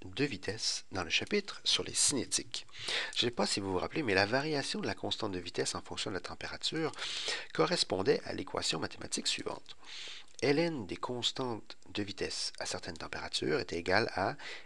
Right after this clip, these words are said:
Ln de A, qui était le facteur préexponentiel, moins l'énergie d'activation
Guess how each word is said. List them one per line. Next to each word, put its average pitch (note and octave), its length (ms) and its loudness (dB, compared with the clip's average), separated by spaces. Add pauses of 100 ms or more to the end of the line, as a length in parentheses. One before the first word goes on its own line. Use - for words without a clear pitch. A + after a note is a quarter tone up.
(140)
Ln A2 240 6
de F2 180 2
A, F#2+ 260 2
qui - 60 -6
était F2+ 140 -2
le E2 40 -4
facteur F2 360 -4
préexponentiel, - 920 -4
moins F#2 380 -4 (420)
l'énergie C#3+ 420 0
d'activation E2+ 680 -4